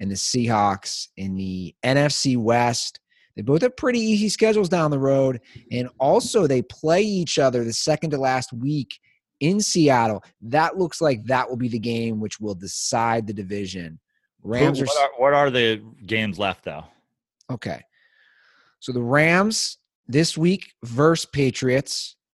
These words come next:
Speaker 1: then versus the Jets, at Seattle, then home again against the Cardinals.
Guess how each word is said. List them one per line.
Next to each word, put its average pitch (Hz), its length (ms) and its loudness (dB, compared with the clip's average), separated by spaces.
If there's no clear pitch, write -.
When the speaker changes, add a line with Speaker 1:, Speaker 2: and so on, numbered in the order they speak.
Speaker 1:
then 131 320 -2
versus 147 240 2
the 160 80 -2
Jets, 123 680 -2
at 139 200 0
Seattle, 120 720 2
then 110 280 -8
home 120 300 -6
again 113 340 -4
against 104 240 -8
the 92 60 -20
Cardinals. 90 420 -12